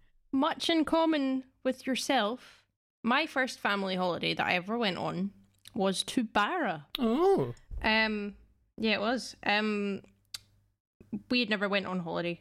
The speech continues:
Speaker 1: My parents have an inordinate amount of children. Um, I have lots and lots of siblings. Um,
Speaker 2: Too many.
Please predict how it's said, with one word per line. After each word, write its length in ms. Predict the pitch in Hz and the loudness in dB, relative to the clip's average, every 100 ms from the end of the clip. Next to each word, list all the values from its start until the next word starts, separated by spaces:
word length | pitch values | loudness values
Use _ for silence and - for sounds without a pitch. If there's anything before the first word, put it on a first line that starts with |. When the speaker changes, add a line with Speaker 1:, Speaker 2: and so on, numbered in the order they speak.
| - - | -12 -2
Speaker 1:
My 220 | 202 190 | 0 0
parents 400 | 190 190 185 - | 0 -2 -2 -2
have 340 | 196 185 180 - | -2 -2 -4 -2
an 120 | - | 0
inordinate 560 | 208 226 262 247 220 202 | 2 2 2 0 -2 -4
amount 220 | 196 185 | -4 -6
of 60 | 180 | -8
children. 440 | - 180 170 202 226 _ _ _ | -6 -6 -2 -4 -6 _ _ _
Um, 340 | 196 190 185 180 | 0 0 0 0
I 80 | 190 | 0
have 200 | 185 185 | 0 2
lots 280 | 196 - | 0 0
and 100 | 196 | 0
lots 200 | 196 - | 0 0
of 100 | 185 | -4
siblings. 560 | - 180 - 170 175 - - _ _ _ - | -2 -2 -2 -2 -4 -8 -16 _ _ _ -4
Um, 500 | 185 175 175 175 175 - - - | -2 0 -2 -4 -6 -10 -16 -14
Speaker 2:
Too 120 | - - | -14 -16
many. 200 | - - | -20 -20